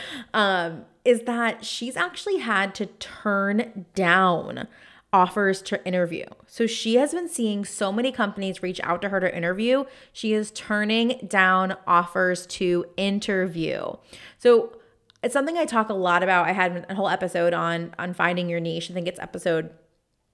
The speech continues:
yeah, it's episode three. And I spend, you know, the first part of working together as a one-on-one client in my one-on-one container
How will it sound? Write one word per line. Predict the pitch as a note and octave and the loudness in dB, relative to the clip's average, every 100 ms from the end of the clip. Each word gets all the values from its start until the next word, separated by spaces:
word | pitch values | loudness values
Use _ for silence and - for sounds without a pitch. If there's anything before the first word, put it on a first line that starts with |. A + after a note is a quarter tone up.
| _ _ - | _ _ -2
yeah, | G3 | 0
it's | F#3+ | 2
episode | G3+ G#3 F#3+ F3 | 0 0 -2 -2
three. | - F3+ E3 - - - - - | -4 -4 -4 -6 -12 -16 -12 -2
And | G3 F#3+ F#3+ F#3+ | 0 2 0 0
I | F#3+ | -2
spend, | F#3+ - G#3 G#3 G3+ A3 - | -2 -2 -2 0 -2 -6 -8
you | G3 | -6
know, | F3+ | -2
the | F#3 | -2
first | F#3 - C4 C4 | -2 0 0 0
part | - G3+ G3 | 0 0 2
of | |
working | F3 F3 F#3+ | 0 -4 -6
together | F3+ F#3 D#3+ E3 | -4 -2 0 2
as | E3 | 0
a | E3+ | 0
one-on-one | E3+ E3+ E3 E3+ E3 E3 | -2 -4 -4 -4 -6 -8
client | - A#3+ C4 G#3 E3+ | -8 -4 -2 -2 -4
in | |
my | E3+ E3 | -6 -4
one-on-one | E3 E3 D#3+ D#3+ | -4 -4 -6 -8
container | E3+ D#3+ A#3+ A#3+ F3 E3 | -10 -6 -4 -2 -2 -4